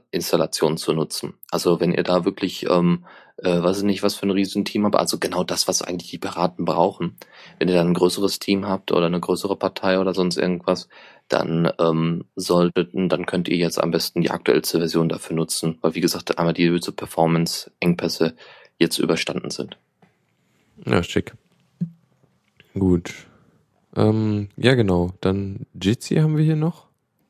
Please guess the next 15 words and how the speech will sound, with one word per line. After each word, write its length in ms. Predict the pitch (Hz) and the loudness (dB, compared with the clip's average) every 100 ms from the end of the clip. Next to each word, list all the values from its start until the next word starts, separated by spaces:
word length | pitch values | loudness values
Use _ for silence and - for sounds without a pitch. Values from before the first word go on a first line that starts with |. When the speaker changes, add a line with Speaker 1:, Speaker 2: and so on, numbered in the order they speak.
| - | -8
Speaker 1:
Hm, 260 | - 117 135 | -2 0 2
kennst 340 | - 107 120 | 2 0 0
du 40 | - | -4
Jitsi? 520 | 135 143 - 208 240 _ _ _ _ _ _ _ _ - | 0 -2 0 -4 -4 _ _ _ _ _ _ _ _ -4
Speaker 2:
Äh, 340 | 92 98 80 | 0 2 2
nicht 460 | 90 101 95 - - | 0 0 -2 -2 0
direkt. 720 | 120 - 147 - - - - - - _ - - - - _ | 2 2 0 -2 -12 -10 -10 -14 -20 _ -16 -16 -16 -20 _
Speaker 1:
Ist 360 | - 120 - - | 0 0 0 2
ein, 360 | 101 104 104 _ _ | 2 2 -2 _ _
soweit 560 | 95 - 95 104 98 98 | -6 0 0 2 -2 -2
ich 140 | 107 - | -6 -2
das 260 | 110 - _ _ _ _ | -2 -4 _ _ _ _
erkannt 360 | - 107 117 117 | -6 -2 -2 0
habe, 440 | 110 110 107 104 | 0 2 2 4
auf 340 | 95 95 - | 4 2 0